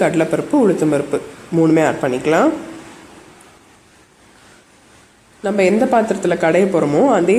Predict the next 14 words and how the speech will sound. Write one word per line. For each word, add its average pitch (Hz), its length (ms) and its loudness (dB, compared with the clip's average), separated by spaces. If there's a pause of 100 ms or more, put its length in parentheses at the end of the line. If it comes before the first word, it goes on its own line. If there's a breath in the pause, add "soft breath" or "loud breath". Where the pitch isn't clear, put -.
பாத்திரத்துல 180 480 -2
தாளிச்சு 180 260 0
விட்டுக்கிட்டீங்க 165 460 -2
அப்படின்னா, 151 300 -2 (120)
ஒரே 165 200 0
அடியா 175 240 0
வேலை 147 200 -2
முடிஞ்சிரும். 139 460 -2 (2500)
கால் 202 260 0
டீஸ்பூனுக்கும் 202 680 0
கம்மியா 170 300 2 (100)
சீரகம் 160 380 2
ஆட் 135 140 -8
பண்ணிக்கலாம். 143 460 0